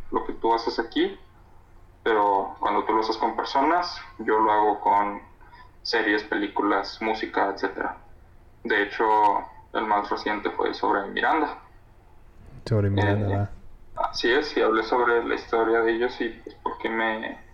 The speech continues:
Speaker 1: por qué son mi banda favorita, entre algunas otras cosas. Y, pues sí, o sea, se trata de básicamente cualquier tema de mi interés. Es principalmente, te digo, arte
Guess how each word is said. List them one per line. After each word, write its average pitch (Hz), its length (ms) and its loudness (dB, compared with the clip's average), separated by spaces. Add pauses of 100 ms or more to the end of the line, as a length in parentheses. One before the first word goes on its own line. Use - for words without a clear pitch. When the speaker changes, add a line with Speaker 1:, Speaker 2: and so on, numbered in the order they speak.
(960)
Speaker 1:
por 120 140 0
qué 117 120 0
son 110 240 2
mi 110 60 2
banda 107 220 2
favorita, 104 580 0 (360)
entre 107 320 -4
algunas 101 380 -4
otras - 220 -4
cosas. 120 380 0 (960)
Y, 120 760 -4 (140)
pues 120 120 -2
sí, 175 160 2
o 175 60 2
sea, 160 100 2
se 131 100 0
trata 120 300 0
de 127 500 0 (840)
básicamente 135 520 0
cualquier 120 360 0
tema 127 260 2
de 127 80 0
mi 131 60 -2
interés. 117 480 0
Es 117 140 0
principalmente, 120 960 0
te - 120 -8
digo, 101 240 0
arte - 220 -4